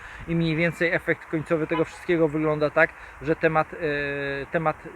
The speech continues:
jakby, wyjściowo już jest niekorzystny dla nas. Co dalej się będzie działo?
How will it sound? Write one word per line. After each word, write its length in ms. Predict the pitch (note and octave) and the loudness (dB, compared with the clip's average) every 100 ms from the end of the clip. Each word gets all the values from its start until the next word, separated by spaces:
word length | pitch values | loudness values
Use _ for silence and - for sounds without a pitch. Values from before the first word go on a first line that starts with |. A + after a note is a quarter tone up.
| C#3 | -8
jakby, 300 | D3 C#3 E3 | -6 -2 -2
wyjściowo 680 | C#3+ G3 F#3 - A3+ E3 C#3+ | 4 4 4 6 8 8 4
już 280 | D3+ E3 - | 2 0 0
jest 240 | D#3 - | -4 -6
niekorzystny 760 | D3+ E3 F3+ D#3 C#3+ - D3+ C3+ | -6 -4 -2 -2 -2 -6 -8 -6
dla 220 | C#3 C#3+ | -2 -2
nas. 240 | D#3 - - - - - - - - - - - - - - - - - - | -2 -4 -14 -20 -18 -18 -18 -18 -18 -18 -18 -18 -20 -20 -20 -20 -20 -20 2
Co 160 | G#3 | 4
dalej 300 | F#3 F3+ F#3+ | 8 8 8
się 180 | F3 F#3+ | 6 2
będzie 340 | F3 F3+ F3 | 2 2 0
działo? 540 | D3+ F3 E3 F3 G#3 | 4 6 8 8 6